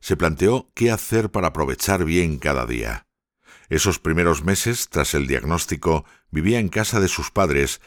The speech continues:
y acudía a Grey Gard a diario. Allí asistía a misa por las tardes, hacía arreglos y se le ocurrió que podía continuar con los estudios de filosofía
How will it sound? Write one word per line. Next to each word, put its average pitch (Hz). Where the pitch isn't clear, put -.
y 82
acudía 87
a 85
Grey 95
Gard 95
a 87
diario. 60
Allí 73
asistía 85
a 80
misa 90
por 73
las 67
tardes, 65
hacía 117
arreglos 92
y 87
se 90
le 82
ocurrió 80
que 101
podía 85
continuar 85
con 73
los -
estudios 90
de 71
filosofía 76